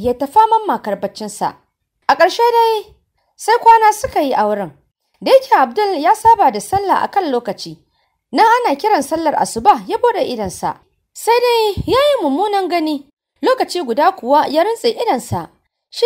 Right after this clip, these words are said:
dai baya son wannan ɗabi'ar ta Amir. Tashi ya yi da jin tsaki ya shiga ban ɗaki, ya yi alwala sannan ya nufi masallacin da yake da tabbaci akwai a wajen. Amma fa sai da ya hau motarsa ya je can don tsakaninsa akwai nisa.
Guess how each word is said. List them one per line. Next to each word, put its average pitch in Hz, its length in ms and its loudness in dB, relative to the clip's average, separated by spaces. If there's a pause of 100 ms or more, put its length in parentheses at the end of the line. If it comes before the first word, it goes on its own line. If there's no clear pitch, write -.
dai 427 440 0 (220)
baya 427 340 4
son 311 240 -2
wannan 269 300 -4
ɗabi'ar 240 420 -4
ta 226 120 -6
Amir. 185 340 -8 (360)
Tashi 381 380 2
ya 349 120 0
yi 403 260 -2
da - 140 -2
jin 453 180 2
tsaki 202 460 -6
ya 320 80 -4
shiga 233 240 -6
ban 415 220 -2
ɗaki, 214 380 0 (360)
ya 392 120 0
yi 508 220 4
alwala 247 480 2
sannan 349 380 -2
ya 302 80 -2
nufi 262 200 -6
masallacin 370 680 -4
da 269 100 8
yake 440 240 0
da 240 100 0
tabbaci 339 560 -2
akwai 440 340 2
a 269 80 2
wajen. 208 320 -2 (540)
Amma 440 300 2
fa 427 360 4
sai 494 300 -2
da 349 60 -2
ya 294 100 2
hau 277 200 2
motarsa 330 680 -4
ya 247 160 0
je 277 180 -2
can 381 420 0
don 381 120 -4
tsakaninsa 381 580 -4
akwai 381 300 -2
nisa. 330 380 -2